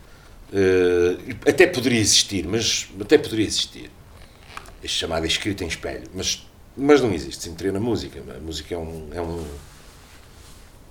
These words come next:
a música é o domínio do tempo, se quiseres.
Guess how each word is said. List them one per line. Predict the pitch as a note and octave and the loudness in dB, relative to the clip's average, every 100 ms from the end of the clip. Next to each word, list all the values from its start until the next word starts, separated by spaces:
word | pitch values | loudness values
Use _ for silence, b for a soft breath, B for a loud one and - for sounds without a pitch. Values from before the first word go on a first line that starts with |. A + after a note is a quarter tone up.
| - - | -14 -2
a | |
música | G2+ A#2 - A#2 | 2 2 4 6
é | |
o | G#2+ | 6
domínio | A2+ A#2 G#2+ F#2 | 6 2 2 0
do | F2 | 0
tempo, | D3 A#2 E2+ | 2 2 0
se | - | -10
quiseres. | F2+ E2 F2 D2 - | -10 -8 -8 -10 -16